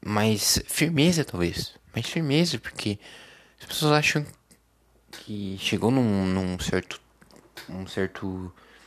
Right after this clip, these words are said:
momento da vida que, "Ah, agora eu posso fazer o que eu, que eu quero.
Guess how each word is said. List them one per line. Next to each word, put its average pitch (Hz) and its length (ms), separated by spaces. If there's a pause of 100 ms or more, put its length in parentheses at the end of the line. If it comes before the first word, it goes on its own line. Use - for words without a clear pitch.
(960)
momento 104 300
da 104 120
vida 104 220
que, - 180
"Ah, 330 280
agora 311 220
eu 330 40
posso - 220
fazer 190 160
o 170 40
que - 100
eu, 139 100 (140)
que - 80
eu 104 180
quero. 101 380